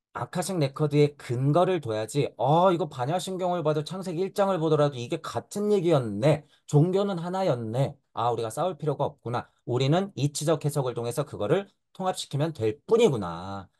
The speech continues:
아, 관세음이나 야훼나 똑같은 분이었구나." 알면 된다는 거예요, 여러분. 이렇게 알면,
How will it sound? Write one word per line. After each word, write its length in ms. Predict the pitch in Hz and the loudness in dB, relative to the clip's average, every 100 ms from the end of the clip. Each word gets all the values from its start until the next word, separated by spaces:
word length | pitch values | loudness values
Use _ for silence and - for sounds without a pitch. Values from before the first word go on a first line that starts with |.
| _ _ | _ _
아, 300 | - 110 117 117 | -8 -6 -6 -6
관세음이나 760 | 101 104 139 127 120 110 107 | -8 -6 -4 -4 -4 -4 -4
야훼나 340 | 95 90 107 104 | -4 -6 -6 -8
똑같은 460 | 113 135 139 160 | -10 -10 -6 -4
분이었구나." 920 | 127 113 107 - 101 87 87 95 90 - _ _ _ _ _ _ _ | -2 -4 -6 -8 -10 -10 -10 -12 -14 -18 _ _ _ _ _ _ _
알면 460 | - 101 131 170 165 | -2 2 4 4 2
된다는 400 | 98 92 98 95 | -2 -2 -4 -4
거예요, 200 | 92 90 | -6 -6
여러분. 240 | 92 87 | -8 -10
이렇게 240 | 87 98 - | -10 -10 -8
알면, 840 | 82 101 98 82 87 92 92 | -6 -4 -6 -6 -8 -10 -12